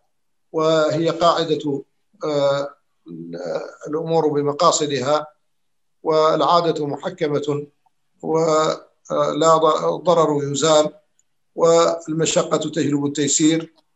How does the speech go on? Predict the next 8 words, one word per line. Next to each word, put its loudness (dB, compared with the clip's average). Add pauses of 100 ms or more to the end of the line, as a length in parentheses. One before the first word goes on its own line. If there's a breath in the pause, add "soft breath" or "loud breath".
(440)
واليقين 0
لا 4
يزول 0
بالشك. -2 (800)
فهذه 4
القواعد 6
الخمس 0
الكبرى، 2